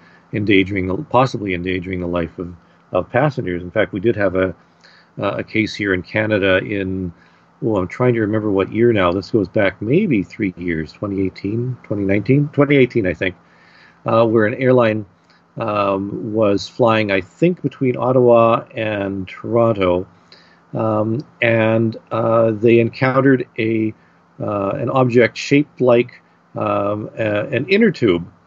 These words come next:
except it was upright, and it was directly in their path. They had to take evasive maneuvers, uh, to avoid it,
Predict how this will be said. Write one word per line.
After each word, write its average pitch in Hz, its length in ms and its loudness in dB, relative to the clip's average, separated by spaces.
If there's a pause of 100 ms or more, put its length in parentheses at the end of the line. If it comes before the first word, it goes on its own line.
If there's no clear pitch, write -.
(280)
except - 380 0
it 127 40 4
was 113 200 0 (120)
upright, 123 480 0 (1120)
and 120 500 -2
it 135 60 2
was 113 160 2
directly 139 360 2
in 143 80 2
their 127 120 2
path. 113 360 -4
They 113 100 -2
had 117 160 -2
to - 60 -16
take - 260 -6
evasive 135 540 4
maneuvers, 131 760 2 (520)
uh, 101 260 -6
to 120 220 4
avoid 120 420 4
it, 90 180 -2